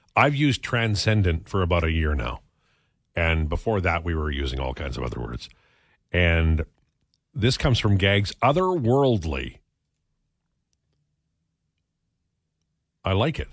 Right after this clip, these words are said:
And I can't say, Farmer Scott, the, the, you said fantastic, and the word in the middle I can't say. So good,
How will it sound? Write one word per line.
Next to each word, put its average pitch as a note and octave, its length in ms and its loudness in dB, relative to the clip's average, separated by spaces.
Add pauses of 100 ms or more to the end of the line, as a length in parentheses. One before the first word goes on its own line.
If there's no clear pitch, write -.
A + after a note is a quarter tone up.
(2500)
And G2 140 0
I G2+ 120 2
can't C#3 340 -2
say, G#2+ 460 0 (100)
Farmer C3 340 2
Scott, A2 500 0
the, G#2+ 200 0
the, G2 380 0 (280)
you A2 100 -2
said A#2+ 240 0
fantastic, A#2+ 920 0
and G2+ 160 -2
the G2+ 80 2
word A#2 320 0
in G#2+ 80 0
the G2+ 60 2
middle G2+ 260 2
I F#2 100 0
can't F#2+ 320 -4
say. D#2 480 -4 (380)
So F#2 500 -2 (1080)
good, C3 420 2